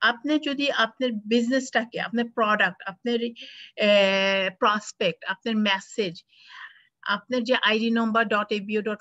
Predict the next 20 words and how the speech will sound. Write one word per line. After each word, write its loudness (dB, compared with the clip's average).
ফরএভারলিভিং -4
ডট -4
কম, -10
সেটা -2
দ্বারা 4
যদি -2
আপনি -2
traffic -4
বানাইতে -4
পারেন, -8
দেখবেন -8
যে -10
আপনি -12
পুরো -12
পৃথিবীর -12
থেকে -10
আপনি -12
income -6
আনতে -12
পারছেন, -14